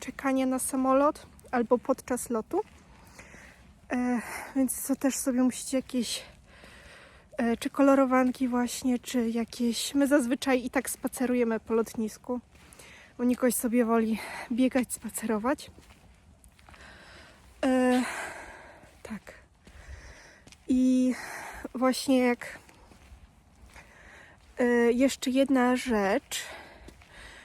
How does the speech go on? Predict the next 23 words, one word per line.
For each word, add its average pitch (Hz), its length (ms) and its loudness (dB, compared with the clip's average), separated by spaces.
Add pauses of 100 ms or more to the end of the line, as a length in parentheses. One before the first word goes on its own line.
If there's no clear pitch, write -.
(120)
to 254 100 -2
na 262 140 4
przykład - 640 2
jak 247 220 0
on 254 160 4
był 269 120 4
młodszy, 247 800 2
to 262 100 -2
żeby 240 240 -2
mu 247 120 2
się - 220 -4
uszka - 380 -4
nie 226 160 2
zatykały 226 560 -4
podczas - 520 -8
lotu, 233 360 -4 (800)
to - 160 0
albo 277 260 6
właśnie 233 340 0
smoczek, 311 760 2 (960)
albo 233 280 4
coś - 280 -2
pił, 302 520 4